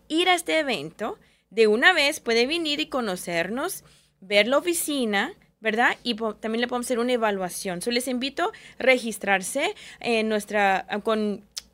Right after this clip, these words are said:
nuestra oficina llamando al ocho cinco cinco, seis seis tres,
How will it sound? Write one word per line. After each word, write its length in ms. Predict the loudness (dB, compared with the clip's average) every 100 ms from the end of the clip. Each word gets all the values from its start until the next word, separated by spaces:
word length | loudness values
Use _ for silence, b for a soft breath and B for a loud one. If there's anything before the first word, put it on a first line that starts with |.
| _ _ _
nuestra 260 | -6 -2 -2
oficina 460 | -4 -4 -2 -2
llamando 420 | -2 0 0 0
al 100 | 0 0
ocho 260 | -4 -4
cinco 320 | -6 -6 -6 -8
cinco, 560 | -6 -4 -2 -2 -4 B B
seis 380 | -4 2 2 0
seis 400 | -4 -4 -6 -6
tres, 320 | -2 -2 -4